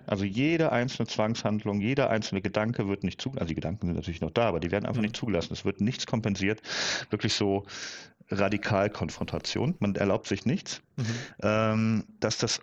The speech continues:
Speaker 1: auch gut klappt, wenn man dann auch so ein Hoch hat und denkt, „Es ist so einfach, ne? Warum habe ich das nicht vor?“ Das ist wie, wie Alkohol trinken aufhören, ne? Man, man macht das sieben Tage nicht, denkt so, „Ich bin der nüchternste Person der Welt“, und dann ist wieder,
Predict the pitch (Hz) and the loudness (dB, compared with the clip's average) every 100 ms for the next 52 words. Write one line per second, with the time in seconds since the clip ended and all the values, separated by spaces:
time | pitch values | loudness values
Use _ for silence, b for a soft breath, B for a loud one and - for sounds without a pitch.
0 | - 113 - - 120 107 - 107 143 - | 0 0 0 -4 -4 -4 -2 0 0 -2
1 | - - - 117 107 120 120 - 110 101 | -14 -12 -2 2 2 2 0 -2 0 0
2 | 104 151 196 - 98 - 101 107 101 101 | 2 2 2 2 0 2 0 0 0 0
3 | 101 95 98 98 101 - 90 98 98 95 | 0 0 0 0 0 -2 -2 0 0 0
4 | 95 98 90 98 - 98 92 - _ _ | 0 -2 -2 -4 -2 -2 -2 -6 _ _
5 | _ - - 101 98 85 95 95 90 - | _ -6 -2 0 2 2 2 2 0 -2
6 | 78 - 82 - 80 113 98 90 87 90 | -6 -4 -4 -4 -2 0 0 0 0 0
7 | 90 95 - 101 104 98 92 101 - 98 | -2 -2 -2 0 2 2 2 0 0 0
8 | 92 82 - 95 92 92 143 - 131 117 | -2 -4 -8 -2 2 4 2 2 0 2
9 | 113 101 110 95 110 120 95 95 98 95 | 0 2 4 4 4 4 2 2 2 0
10 | - 95 92 90 | 0 0 2 0